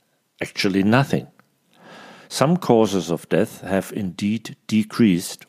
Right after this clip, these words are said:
while others, especially those caused by chronic diseases, have increased. Surprisingly, if one excludes the effect of being able to prevent or treat infections more effectively,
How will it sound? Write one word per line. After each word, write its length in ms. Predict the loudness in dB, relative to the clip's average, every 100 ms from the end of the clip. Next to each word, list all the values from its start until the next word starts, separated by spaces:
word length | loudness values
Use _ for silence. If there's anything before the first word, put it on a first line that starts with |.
| -2
while 340 | 0 0 -2 -2
others, 540 | 0 4 2 0 -8 -14
especially 640 | -16 -8 -6 -6 -8 -4
those 380 | 2 4 4 2
caused 520 | 0 2 2 2 -2
by 120 | -4
chronic 420 | -4 -2 -2 -2
diseases, 760 | -4 -6 -4 -6 -4 -6 -6 -12 _ -2
have 200 | -2 0
increased. 760 | 0 0 -2 -6 -6 -12 -18 _ _ _ _ _ -20 -20 -20 -20 -10
Surprisingly, 1080 | -4 -2 0 4 4 4 2 -2 -6 -8 -6
if 280 | -4 -4 0
one 320 | 0 2 -2 -6
excludes 840 | -8 -8 -10 0 2 2 0 -4
the 180 | -4 -4
effect 420 | -4 -4 -6 -4
of 180 | -6 -4
being 240 | -2 -2 -2
able 240 | -2 -2
to 140 | -4 -8
prevent 600 | -2 -2 2 0 0 -4
or 120 | -6
treat 340 | -4 -4 -4
infections 880 | -4 -8 -6 -8 -8 -6 -6 -8 -4
more 180 | 0 0
effectively, 760 | 0 -4 -4 -6 0 0 0